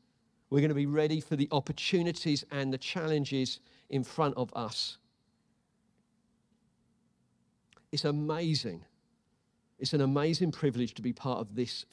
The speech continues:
family. You are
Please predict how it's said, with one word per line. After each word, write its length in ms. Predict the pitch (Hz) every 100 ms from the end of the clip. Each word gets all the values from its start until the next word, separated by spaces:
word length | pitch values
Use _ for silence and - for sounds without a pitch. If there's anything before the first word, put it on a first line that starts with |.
| -
family. 400 | 113 98 85 78 _ _ _ _ _ _ _ _ _ _ _ _ _ _ _ _ _ _ _ _ -
You 260 | 139 143
are 340 | 143 131 127